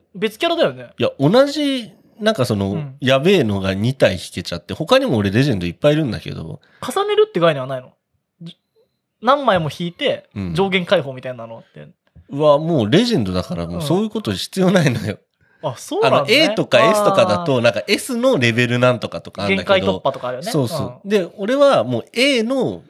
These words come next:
Speaker 2: マックスとかいっぱいいたの。
Speaker 1: うん。
Speaker 2: で、Sのレベル十とかいっぱいいたんだけど、もうLだとそういうの必要ないの。
Speaker 1: あの、強すぎて虚しくなる感覚が。
Speaker 2: そう。だから、
Speaker 1: <laughs>
Speaker 2: あ、やめ、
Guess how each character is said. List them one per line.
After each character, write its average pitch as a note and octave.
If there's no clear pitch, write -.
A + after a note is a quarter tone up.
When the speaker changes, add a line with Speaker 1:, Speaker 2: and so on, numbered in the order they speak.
Speaker 2:
マ B2
ッ -
ク -
ス -
と G2
か E2
い F2
っ -
ぱ A2+
い A2
い G2+
た G2
の。 D2+
Speaker 1:
う F3+
ん。 -
Speaker 2:
で、 C#3+
S G3+
の G3
レ G2
ベ G2
ル F#2
十 F#2+
と F#2+
か E2+
い -
っ F2
ぱ A2
い G2+
い -
た G2+
ん -
だ E2
け -
ど、 E2+
も C#3
う -
L B3+
だ F#2+
と F#2
そ -
う G#3+
い -
う -
の G#2+
必 -
要 D3+
な C#3
い -
の。 -
Speaker 1:
あ D#3
の、 D3
強 B3
す B3+
ぎ A#3
て F3+
虚 F3+
し -
く A3+
な F3+
る D#3+
感 C#3+
覚 C#3
が。 C3+
Speaker 2:
そ G2+
う。 D3
だ B2+
か G#2+
ら、 -
Speaker 1:
<laughs> -
Speaker 2:
あ、 -
や G2+
め、 F2